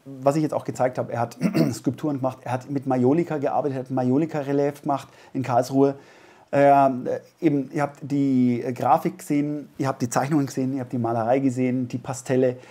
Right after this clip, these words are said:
Und, ähm, es ist auch so, dass er dann, äh, zum Teil hat er sogar in, dadurch, dass er wahrscheinlich in Berlin gewohnt hat und unheimlich viele Leute gekannt hat, war es so, dass er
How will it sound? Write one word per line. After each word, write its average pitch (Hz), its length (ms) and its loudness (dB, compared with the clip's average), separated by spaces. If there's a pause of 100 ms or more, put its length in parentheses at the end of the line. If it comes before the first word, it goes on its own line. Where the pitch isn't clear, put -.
(460)
Und, 143 440 6
ähm, 131 520 6
es 135 140 -2
ist 143 100 -2
auch 143 80 4
so, 147 100 -2
dass 135 220 -2
er 139 340 2
dann, 135 480 0 (460)
äh, 127 180 2
zum 127 180 -6
Teil 131 340 -2
hat 139 180 -4
er 143 60 -4
sogar 131 260 -2
in, 135 560 -4 (340)
dadurch, 131 200 0
dass 131 100 -4
er 131 40 -8
wahrscheinlich 123 280 -4
in 127 80 -4
Berlin 120 260 -2
gewohnt 120 220 -4
hat 117 120 -8
und 131 160 -6 (220)
unheimlich 139 320 0
viele 117 140 -2
Leute 110 280 0
gekannt 110 360 -6
hat, 110 140 -4 (300)
war 113 140 2
es 123 80 -4
so, 127 120 2
dass 120 240 0
er 120 400 2